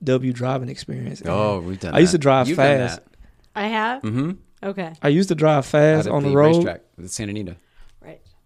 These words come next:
Speaker 1: And, uh, and then that slowed me down. Getting in the
Speaker 3: Really?
Speaker 1: car and getting in a new car and, and with a race car driver, and they having you push the car,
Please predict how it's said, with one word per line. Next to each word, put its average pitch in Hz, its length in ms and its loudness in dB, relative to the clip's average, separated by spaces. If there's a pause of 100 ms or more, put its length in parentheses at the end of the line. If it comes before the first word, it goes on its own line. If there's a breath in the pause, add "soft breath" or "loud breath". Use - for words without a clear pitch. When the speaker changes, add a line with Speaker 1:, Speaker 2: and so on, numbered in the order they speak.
(180)
Speaker 1:
And, 123 220 -4
uh, 120 480 -6 (680)
and 120 160 -4
then 117 200 -2
that 127 160 -2
slowed 131 280 -2
me 127 80 -4
down. 131 320 -8 (580)
Getting 170 200 4
in 175 80 2
the 156 60 4
Speaker 3:
Really? 151 100 -6
Speaker 1:
car 185 240 6
and 160 300 -4
getting 196 180 6
in 190 100 2
a 170 60 2
new 170 180 2
car 170 280 2
and, 147 240 -4
and 131 240 -6
with 139 120 2
a 135 60 0
race 151 200 4
car 160 180 -2
driver, 156 300 0
and 139 60 -6
they 139 80 -4
having 147 240 -2
you 139 80 -10
push 160 260 -2
the 160 60 -6
car, 165 300 -4